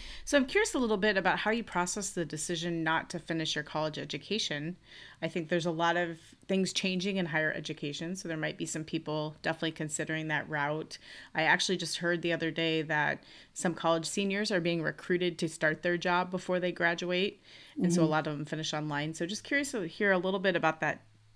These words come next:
Speaker 1: you know, how you process that decision, and curious if you had any hurdles post that decision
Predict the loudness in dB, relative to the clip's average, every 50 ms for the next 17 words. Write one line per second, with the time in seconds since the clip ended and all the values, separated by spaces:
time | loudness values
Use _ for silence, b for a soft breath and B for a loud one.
0 | -20 -20 _ -4 -2 0 0 0 0 0 2 2 2 2 2 2 2 0 2 0
1 | -2 -2 -2 -2 -2 -2 -2 -4 -2 -2 -2 -2 -2 -2 -2 -2 -2 -2 -2 -2
2 | -4 -4 -4 -2 0 0 2 0 0 -2 -4 -2 0 -2 -2 0 2 2 2 2
3 | 2 0 -2 -4 -6 -8 -6 -4 -2 0 0 0 -2 -2 -4 -4 -2 0 0 0
4 | 0 -4 -8 -6 -2 0 0 0 -2 -6 -8 -4 -4 -4 -2 -2 -4 -4 -4 -6
5 | -6